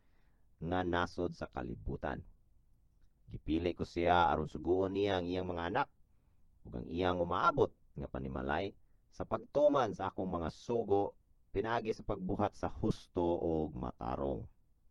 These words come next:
Kung buhaton nila kini, buhaton ko kaniya ang tanan nga akong gisaad." Unya miingon kang Abraham ang Ginoo,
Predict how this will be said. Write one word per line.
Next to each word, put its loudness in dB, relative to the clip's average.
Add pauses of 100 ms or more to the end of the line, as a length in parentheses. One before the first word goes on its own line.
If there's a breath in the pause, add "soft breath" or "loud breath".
(640)
Kung -4
buhaton 0
nila -2
kini, 2
buhaton -2
ko -6
kaniya -4 (480)
ang -10
tanan 0
nga -6
akong -6
gisaad." -8 (1800)
Unya 2
miingon 2
kang -2
Abraham 0
ang -6
Ginoo, -6